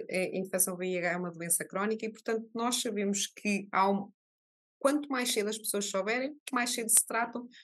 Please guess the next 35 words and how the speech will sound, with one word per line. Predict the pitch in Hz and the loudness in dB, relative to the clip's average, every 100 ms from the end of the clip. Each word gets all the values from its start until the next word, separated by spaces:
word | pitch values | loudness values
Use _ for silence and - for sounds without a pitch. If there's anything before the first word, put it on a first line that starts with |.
| _ - | _ -6
melhor | 226 226 214 202 208 202 | -2 2 2 4 2 0
é | 185 | -4
toda | 180 185 170 | -2 -4 -4
esta | 175 - | -4 -6
evolução. | 156 151 151 - 135 143 | -10 -6 -2 -2 -2 -4
Mas | 202 226 | -2 0
não | 240 240 | 0 0
deixa | 226 233 - 214 | 2 2 0 -2
de | |
haver | 208 214 214 | -2 -2 -4
aqui | - 208 | -4 -6
um, | 196 | -4
um | 196 202 | -4 -2
processo | - - 202 - - | 2 2 6 4 4
de | 175 190 | -2 2
aceitar | 220 - - 233 240 233 202 254 - _ _ _ _ _ - | 6 8 8 6 -2 0 0 0 -4 _ _ _ _ _ -2
esta | 180 208 - 202 | 0 0 2 4
situação | 208 196 180 - 170 | 4 4 4 4 -2
de | 160 | -8
doença. | 147 139 - 151 151 - - - | -8 -4 -4 -4 -12 -20 -10 -2
E | 240 | 0
nós | 247 | 2
precisamos | - 240 226 226 - | 0 0 0 0 0
de | |
fazer | - 214 220 | 0 0 2
o | 220 | 2
luto | 208 226 226 226 | 2 0 -2 -2
desta, | 214 220 - 220 214 | 0 0 -2 -2 -2
desta | 208 220 220 220 | 0 -2 -2 -4
nossa | 214 220 214 | 4 4 6
saúde. | - 233 214 185 - _ - - - - _ _ _ _ | 4 4 0 -2 -6 _ -20 -20 -20 -20 _ _ _ _
É | 208 | 2
muito | 220 262 262 - | 6 6 6 2
comum | - 202 220 208 - - | 2 4 6 4 0 -4
e, | 190 190 | -4 -4